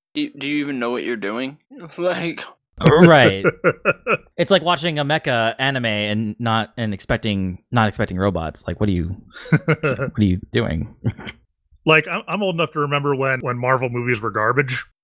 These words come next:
Speaker 2: Oh, yeah, like the old Captain America and, yeah.
Speaker 3: Yeah, the old Captain America, or, like, there was a Punisher movie with
Speaker 1: Oh,
Speaker 3: Dolph
Speaker 1: God.
Speaker 3: Lundgren.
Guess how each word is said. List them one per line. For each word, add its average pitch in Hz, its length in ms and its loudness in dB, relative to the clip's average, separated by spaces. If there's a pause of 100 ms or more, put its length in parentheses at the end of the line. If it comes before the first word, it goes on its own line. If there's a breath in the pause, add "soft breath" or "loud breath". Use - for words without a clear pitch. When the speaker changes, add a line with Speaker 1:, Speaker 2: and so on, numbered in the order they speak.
(480)
Speaker 2:
Oh, 120 240 10
yeah, 117 160 8
like 110 160 4
the 135 60 -4
old 117 160 -2
Captain 117 260 0
America 110 720 2
and, 98 380 -2 (100)
yeah. 90 280 0
Speaker 3:
Yeah, 147 180 8
the 131 80 -4
old 139 220 -4
Captain 156 280 -2
America, 139 400 -2
or, 139 260 2
like, 135 240 -2
there 139 120 2
was 123 100 0
a 107 60 -10
Punisher 131 400 -4
movie 127 320 -2
with 120 120 -4
Speaker 1:
Oh, - 20 -4
Speaker 3:
Dolph 110 220 -2
Speaker 1:
God. 131 340 2
Speaker 3:
Lundgren. - 800 -6